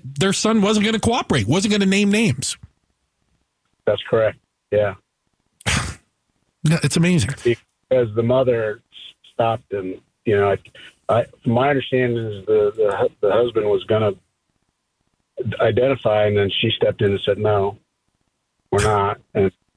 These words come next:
Speaker 2: and it's, yeah, it's just, it's, and some of the things they said just were ridiculous. I couldn't believe it. Um, so there's, there's something definitely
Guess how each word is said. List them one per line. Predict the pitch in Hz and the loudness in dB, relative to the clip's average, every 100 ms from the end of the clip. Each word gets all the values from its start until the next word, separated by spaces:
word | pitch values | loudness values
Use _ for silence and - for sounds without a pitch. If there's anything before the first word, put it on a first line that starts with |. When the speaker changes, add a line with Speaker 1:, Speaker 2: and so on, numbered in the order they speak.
| - | -2
Speaker 2:
and | 98 95 | 0 2
it's, | 95 - | -2 -2
yeah, | 113 110 104 | 0 2 0
it's | - | 0
just, | 127 - 113 | -4 -4 -16
it's, | - - | -6 -2
and | 123 | 0
some | 123 139 | 0 0
of | 123 | 0
the | 101 | -2
things | 117 107 | -2 0
they | 95 92 | 0 0
said | 104 95 | -2 -2
just | 92 - | -4 -6
were | 90 87 | -4 -4
ridiculous. | 85 - 95 - 90 - | -6 -4 -4 -2 -4 -2
I | 92 | -2
couldn't | 92 90 | -2 -2
believe | 87 90 90 | 0 0 0
it. | 90 - - - - - - _ - | -2 -6 -20 -18 -18 -18 -20 _ -4
Um, | 104 95 90 85 85 - _ _ _ _ _ _ _ - | 0 2 0 0 -6 -12 _ _ _ _ _ _ _ -8
so | - - - 135 | -8 -10 -4 0
there's, | 131 123 | 0 2
there's | 139 123 | 0 0
something | 131 117 110 104 | -2 -2 -2 0
definitely | 107 104 107 101 98 92 | -2 -2 -2 0 0 -2